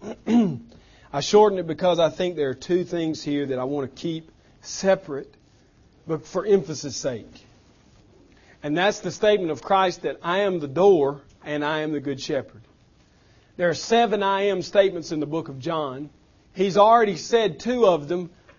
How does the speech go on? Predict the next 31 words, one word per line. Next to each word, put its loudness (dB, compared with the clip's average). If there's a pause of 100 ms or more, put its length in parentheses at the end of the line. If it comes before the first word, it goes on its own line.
(840)
Now 0
he 0
comes 0
to -6
his -6
third 4 (220)
"I 6
am" 6
statement. 0
"I 2 (160)
am 2 (280)
the -4
door," 6
he -14
says. -16 (420)
And -12
so 4
today 4
we're 2
gonna 2
focus 0
on -2
this -6 (220)
seven, 4
verses -4
seven 0 (480)
through 0
nine, 0
or -8
actually 0
ten. 0